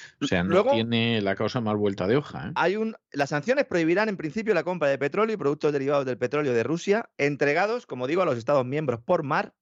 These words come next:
Speaker 2: pero incluyen, luego ya nos metemos en la letra pequeña, una excepción temporal para el crudo de oleo-, de oleoducto, que esto es lo que he explicado antes, ¿no? Entonces dice el presidente del Consejo Europeo que esto va a afectar a dos tercios de las importaciones de petróleo ruso, las exportaciones, debería haber dicho, pero bueno, cortando una gran puerta de financiación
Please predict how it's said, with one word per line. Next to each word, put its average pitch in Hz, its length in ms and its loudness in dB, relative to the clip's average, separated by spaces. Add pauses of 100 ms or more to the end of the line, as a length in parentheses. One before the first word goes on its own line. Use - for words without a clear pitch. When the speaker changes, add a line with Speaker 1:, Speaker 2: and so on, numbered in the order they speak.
(480)
Speaker 2:
pero 247 180 4
incluyen, 233 640 0
luego 180 180 2
ya 214 140 2
nos 160 100 -6
metemos 151 360 -4
en 123 80 -4
la 120 80 -2
letra 139 200 -2
pequeña, 160 440 -2
una 170 140 0
excepción 147 380 -2
temporal 151 440 2
para 113 180 0
el 107 60 -4
crudo 139 240 0
de 120 100 2
oleo-, 104 400 0
de 107 80 2
oleoducto, 104 400 0
que 113 80 -2
esto 151 120 2
es 143 40 6
lo 117 80 2
que - 60 -2
he - 20 -2
explicado 85 400 -4
antes, 69 320 -12
¿no? 151 180 -4 (340)
Entonces 185 260 4
dice 262 180 2
el 226 100 4
presidente 190 400 2
del 143 80 -2
Consejo 196 300 -4
Europeo 185 340 0
que - 60 -2
esto - 140 0
va 170 60 6
a - 20 4
afectar 151 320 0
a 139 60 2
dos 165 200 -2
tercios 165 320 0
de 156 60 0
las 120 220 -2 (320)
importaciones 117 580 0
de 135 80 0
petróleo 123 360 2
ruso, 131 440 -2
las 90 180 -10
exportaciones, 131 680 0
debería 101 240 0
haber 104 120 2
dicho, 117 180 -4
pero 110 160 2
bueno, 135 260 2
cortando 165 480 0
una 139 200 -2
gran 131 180 0
puerta 131 220 -2
de 123 60 0
financiación 120 580 -4